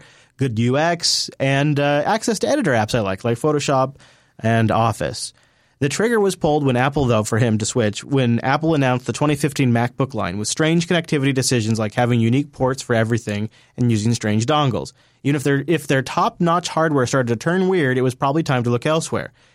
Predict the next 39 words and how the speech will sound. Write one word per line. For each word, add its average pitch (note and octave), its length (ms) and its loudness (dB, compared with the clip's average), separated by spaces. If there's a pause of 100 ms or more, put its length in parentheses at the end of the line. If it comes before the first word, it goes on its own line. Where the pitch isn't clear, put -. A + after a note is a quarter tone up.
And A2+ 80 -2
now B2 100 2
I've A#2+ 100 0
seen C3+ 140 0
their A#2+ 80 0
latest D3+ 300 0
MacBook C#3+ 380 -2
Pro C3 180 0
line. A2 420 0 (360)
The A#2 80 -4
escape F#3+ 320 -2
key E3+ 120 0
was C3+ 140 2
removed. A#2 400 2
I'm B2 120 0
kind D#3+ 220 0
of D3+ 140 0
<laughs> - 100 -4
comforted E3 380 2
in C3 100 0
my C3+ 160 2
decision. C3+ 640 0 (340)
He's C#3 140 0
also F3+ 280 0
recently D#3 380 0
joined C3+ 320 0
Mozilla D#3+ 640 0
at C#3 80 -4
the A2+ 80 -4
storage D#3 480 -2
team D3 380 2
and A#2+ 100 0
saw A2 200 2
lots B2 280 0
of B2+ 100 -6
colleagues C3 440 0
happily D#3+ 460 0
using B2+ 320 0
Linux. A2 420 0